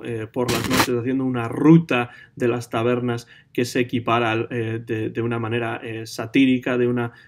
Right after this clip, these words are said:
manera paródica al, eh, Vía Crucis, eh, de Jesucristo.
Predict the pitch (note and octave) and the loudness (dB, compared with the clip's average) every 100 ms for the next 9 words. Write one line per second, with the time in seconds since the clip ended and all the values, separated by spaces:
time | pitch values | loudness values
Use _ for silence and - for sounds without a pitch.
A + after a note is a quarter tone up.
0 | - A#2 B2+ A#2+ A2 C3+ C3 B2 B2+ A#2+ | -4 0 0 -2 0 2 2 2 0 -2
1 | - - - _ - A2+ A2+ A#2 - A2+ | -4 -20 -20 _ -4 0 2 0 -2 -4
2 | G#2+ A2+ B2 G#2+ - B2+ A#2+ C3 A2 G#2+ | -4 0 0 0 0 2 2 -2 -4 -6
3 | - - - G#2+ G#2 G#2+ G#2+ A2+ A2 G#2+ | -10 -16 -12 -10 -8 -10 -12 -14 -8 -8
4 | G#2+ G#2+ - A2+ B2 - D#3+ E3 - B2 | -6 -8 -8 -8 -8 4 6 6 0 -14
5 | A#2+ | -14